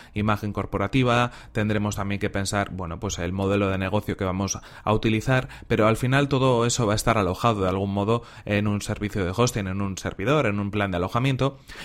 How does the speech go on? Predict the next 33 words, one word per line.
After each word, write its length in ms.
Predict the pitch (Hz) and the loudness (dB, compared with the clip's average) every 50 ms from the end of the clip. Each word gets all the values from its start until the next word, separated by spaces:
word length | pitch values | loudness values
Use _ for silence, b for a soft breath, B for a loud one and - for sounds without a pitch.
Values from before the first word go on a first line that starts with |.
| B B | B B
y 100 | - 117 | 0 2
va 80 | 110 | 2
a 60 | 107 101 | 2 2
ser, 180 | - 113 107 | 0 -2 -2
como 240 | - - 95 92 87 | -2 -4 -4 -2 -2
decíamos, 400 | 90 95 104 104 98 104 107 104 | -2 -2 -2 -2 -2 -2 -2 -4
una 240 | - 107 113 104 95 | -4 -2 -2 0 0
parte 220 | 110 110 - - | 0 -2 -2 -4
fundamental 560 | - - 107 101 98 95 98 92 - 104 101 | -6 -6 -4 -4 -4 -4 -4 -2 -2 0 0
de 80 | 101 98 | 0 0
toda 240 | - 104 98 95 90 | 0 0 0 0 0
la 80 | 87 | -2
estrategia. 540 | 90 - - 101 92 - 92 - - 87 78 B B B B B | -2 -4 -6 -6 -4 -4 -6 -6 -6 -8 -8 B B B B B
En 120 | 117 123 | 2 2
ese 160 | 147 160 156 165 | 4 4 2 2
sentido, 420 | 143 160 151 143 165 151 127 98 | 2 2 2 2 4 4 4 2
un 160 | - 120 139 143 | 2 0 0 2
consejo 420 | 139 131 123 - 135 127 - 117 | 2 0 2 0 -2 -2 -2 -4
que 100 | 110 104 | -4 -2
quería 220 | 113 110 113 113 | -2 0 0 0
rescatar 420 | 113 113 113 - 117 104 - 107 113 | -2 -2 -4 -4 -4 -2 0 2 2
hoy 180 | 131 127 104 - | 2 2 2 0
en 100 | 95 98 | -2 -4
estos 260 | 104 - - 101 - - | -4 -4 -4 -6 -6 -6
episodios 560 | - 98 95 101 - - 110 110 110 104 92 | -8 -4 -4 -2 0 2 2 2 2 2 0
un 140 | 110 104 104 | -2 -4 -2
poquito 280 | 92 104 - 107 - 98 | 0 0 0 0 0 0
más 160 | 98 95 - | -2 -2 -2
cortos 220 | - 110 107 - | 0 -2 -2 0
de 180 | - 101 95 98 | -2 -2 -2 0
verano 360 | 92 98 107 117 123 110 90 B B B B B | 0 0 0 0 0 0 -4 B B B B B
es 160 | B 113 - | B -2 0
que, 200 | - 143 135 131 | 2 2 2 0